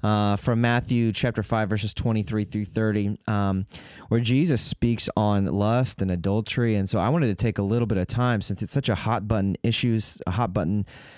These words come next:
uh, topic, uh, to kinda press in a little bit more and, and, and work out some of the implications, um, about what it looks like to practice the way of Jesus in the way of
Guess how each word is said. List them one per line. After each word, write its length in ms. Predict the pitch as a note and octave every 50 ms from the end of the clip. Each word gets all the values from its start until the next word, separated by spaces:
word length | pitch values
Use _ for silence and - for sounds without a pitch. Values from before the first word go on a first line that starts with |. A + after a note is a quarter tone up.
| - - -
uh, 180 | G2 G2 G2 F#2+
topic, 540 | - - - C3+ C3 - B2+ B2 - - - - - - - - - -
uh, 340 | - A#2 A#2+ A#2+ A2+ A2+ A2+
to 180 | - - C3+ A#2+
kinda 220 | - C3+ A#2+ G2+
press 400 | - - A#2+ D3 C#3 C3 - -
in 220 | A#2 A2+ B2+ C#3+ C#3+
a 80 | B2+
little 180 | B2+ A#2+ A#2 A2+
bit 140 | B2 C3+ A#2
more 300 | A2 A#2 A#2+ C#3 C#3+ B2
and, 180 | G2+ G2+ - -
and, 140 | A2 A2 G#2+
and 220 | - G2+ A2+ A2
work 220 | G2+ G#2 A2 - C#3+
out 140 | B2+ A#2
some 180 | A2 - B2+ A2
of 60 | G#2+
the 80 | G#2+ D#2
implications, 920 | G2 G2+ - G#2 - - A2+ A2+ A#2+ A#2 - - B2+ B2 B2+ A#2+ - - - - - - - - - -
um, 180 | A2 G#2+ G#2+ G#2
about 240 | D2+ G2 A2 A2 G#2+
what 140 | A2+ B2
it 80 | A#2+ F2+
looks 400 | D#2+ G#2+ A2+ B2 A#2+ - - -
like 200 | A#2+ A2 G#2+ -
to 100 | - -
practice 480 | - - C3+ A2 G#2+ - - G#2 - -
the 100 | G2+ G2
way 160 | G2 F#2+ F#2+
of 80 | F#2
Jesus 680 | G2 - D#3 F3+ E3 C3+ G#2 G#2+ G2 G2 G2+ - - -
in 220 | - - A2 G#2+
the 80 | G#2+ G2+
way 380 | G2 G2+ A2 A2+ A2 G#2+ G#2 -
of 480 | - G#2 G2+ G2 G2 F#2 - - -